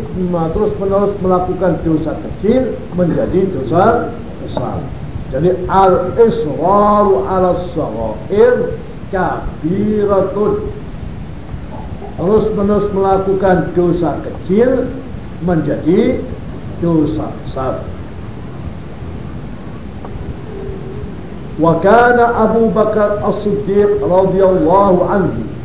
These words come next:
Sayyidina Abu Bakar As-Siddiq seorang sahabat yang utama dan seorang sahabat yang sangat mulia.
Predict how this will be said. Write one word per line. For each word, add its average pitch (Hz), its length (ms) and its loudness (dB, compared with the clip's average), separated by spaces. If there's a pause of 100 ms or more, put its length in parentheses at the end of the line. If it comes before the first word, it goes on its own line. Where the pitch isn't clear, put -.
(1500)
Sayyidina 147 640 0
Abu 147 240 0
Bakar 147 400 0
As-Siddiq 151 480 0 (1500)
seorang 160 480 2
sahabat 156 640 0
yang 151 240 2
utama 151 480 2 (1700)
dan 151 240 2
seorang 156 400 2
sahabat 156 540 2
yang 151 260 4
sangat 147 320 0
mulia. 151 320 2